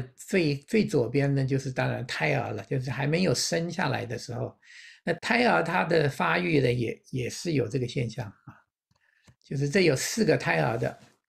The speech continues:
这大概都是在，呃，二十几周，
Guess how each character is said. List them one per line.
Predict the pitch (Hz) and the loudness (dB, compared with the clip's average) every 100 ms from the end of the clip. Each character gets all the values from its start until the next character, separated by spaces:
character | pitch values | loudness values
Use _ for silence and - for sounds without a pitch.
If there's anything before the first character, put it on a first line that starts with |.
| _ _ _ _ | _ _ _ _
这 | - | -6
大 | 143 151 | -4 -2
概 | 147 | 0
都 | 139 147 | 0 -2
是 | - 147 | -2 -2
在， | 131 - 139 127 123 123 - | 0 0 2 0 -2 -6 -10
呃， | 127 117 110 113 110 - _ _ _ _ _ _ _ _ _ _ | -10 -8 -10 -12 -16 -20 _ _ _ _ _ _ _ _ _ _
二 | 196 147 | -4 -4
十 | 135 - 127 | -4 -4 -6
几 | - 113 | -6 -10
周， | 113 131 | -4 -4